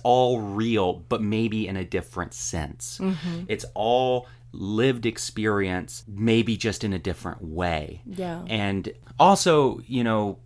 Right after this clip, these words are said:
Speaker 1: along these lines, I did a whole, you know, two-parter episode with Matt Langston on the axioms of science, Mike,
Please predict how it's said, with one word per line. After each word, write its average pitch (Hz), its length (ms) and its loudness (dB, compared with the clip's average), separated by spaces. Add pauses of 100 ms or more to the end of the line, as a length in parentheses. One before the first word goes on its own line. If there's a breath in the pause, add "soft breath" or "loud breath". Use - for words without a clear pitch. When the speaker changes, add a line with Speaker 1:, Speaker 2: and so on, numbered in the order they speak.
(100)
Speaker 1:
along 113 380 2
these 101 220 -2
lines, 92 480 2
I 127 80 4
did 135 200 2
a 98 80 4
whole, 107 800 4
you 92 140 -6
know, 87 140 -2
two-parter 85 880 -4 (100)
episode 87 480 -6
with 80 160 -8
Matt 78 240 -6
Langston 78 540 -8
on 80 260 -4
the 78 220 -6
axioms 82 720 -6
of 82 160 -12
science, 73 440 -10
Mike, - 380 -14